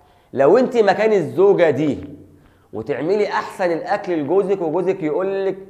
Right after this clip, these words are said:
"الاكل حلو، بس امي كانت بتعمل الاكل ده احسن منك"، رد فعلك والكاركتر بتاع وشك يبقى عامل ازاي ساعتها؟ هتكشري وتقولي: "ازاي ده، انا تعبت وعملت"،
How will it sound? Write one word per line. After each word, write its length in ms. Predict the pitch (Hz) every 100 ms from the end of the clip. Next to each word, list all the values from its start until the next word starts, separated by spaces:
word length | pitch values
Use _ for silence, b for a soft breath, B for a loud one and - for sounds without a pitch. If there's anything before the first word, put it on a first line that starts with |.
| - - -
"الاكل 460 | 120 - 190 170
حلو، 420 | 147 170 220 233 220 B B -
بس 300 | 131 127 143 147
امي 260 | 196 190
كانت 260 | 170 139 120
بتعمل 360 | 135 160 151
الاكل 480 | 135 120 127 151 139
ده 100 | 131
احسن 520 | 143 156 165 - 139
منك"، 600 | 127 113 113 101 90 92 90 - b b b b
رد 420 | 120 214 214 180 202
فعلك 460 | 226 240 220 220
والكاركتر 760 | 175 170 - 175 226 226 202 170
بتاع 280 | 160 160
وشك 360 | 151 208 202 190
يبقى 240 | 156 147
عامل 200 | 170 185
ازاي 360 | 156 110 143 143
ساعتها؟ 600 | 127 117 107 104 - 92
هتكشري 600 | 104 - - - 175 180
وتقولي: 380 | 165 151 170 175
"ازاي 440 | 143 110 160 196
ده، 120 | 175
انا 120 | 160 151
تعبت 420 | 135 175 180 185
وعملت"، 560 | 151 131 151 208 -